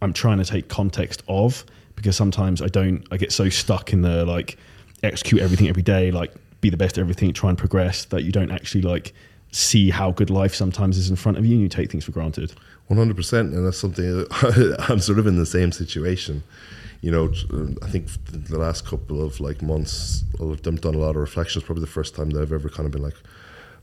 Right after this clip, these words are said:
Speaker 2: you know, I'm, I'm proud of, of that. You know, despite what the, the driving factors behind it, I'm still proud that, that I did that. You know, you know, at one point I'd actually taken down all of my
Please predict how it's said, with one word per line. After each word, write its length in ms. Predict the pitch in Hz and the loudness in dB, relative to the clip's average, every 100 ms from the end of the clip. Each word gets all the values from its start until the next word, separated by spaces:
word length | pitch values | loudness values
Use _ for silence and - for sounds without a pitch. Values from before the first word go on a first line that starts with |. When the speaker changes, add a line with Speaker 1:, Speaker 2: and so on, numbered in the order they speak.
| - | -2
Speaker 2:
you 60 | |
know, 160 | 82 - - | 0 0 -2
I'm, 140 | 92 | 0
I'm 120 | 85 | 0
proud 260 | 87 101 104 | 2 2 2
of, 180 | 76 - | 0 -4
of 180 | 78 73 | -8 -6
that. 220 | 69 71 - - | -8 -10 -12 -4
You 80 | 78 | -2
know, 160 | 73 60 - - - - - | -2 -4 -14 -20 -20 -16 -10
despite 440 | - - 80 64 | -8 -4 -4 -4
what 280 | 78 76 - | -6 -6 -4
the, 320 | 78 76 76 - | -2 -2 -4 -6
the 80 | 82 | -4
driving 400 | 76 76 73 71 | -2 -2 -2 -6
factors 400 | 82 80 90 76 | -8 -8 -8 -8
behind 380 | 73 78 85 | -6 -4 -2
it, 100 | 73 67 | -4 -6
I'm 80 | 78 | -6
still 180 | - | -2
proud 260 | 98 85 80 | -2 -2 -4
that, 340 | 80 73 73 | -4 -6 -8
that 200 | - 71 - | -6 -8 -6
I 80 | 80 | -8
did 260 | 76 95 80 | -4 -4 -4
that. 180 | 67 | -10
You 80 | - | -8
know, 180 | 76 87 - - - - - | -8 -8 -10 -18 -20 -20 -8
you 60 | 87 | -2
know, 80 | 80 | -2
at 80 | 80 | 0
one 140 | 90 | 4
point 240 | - 80 78 | 6 4 0
I'd 120 | 78 | -2
actually 260 | 78 - | -4 -6
taken 460 | 76 - 80 - 78 | -8 -6 -6 -4 -2
down 380 | 78 82 76 71 | 0 0 0 -4
all 340 | - 78 80 78 | -4 -2 0 -2
of 140 | 69 | -2
my 420 | 73 73 71 71 | -2 -2 -2 -6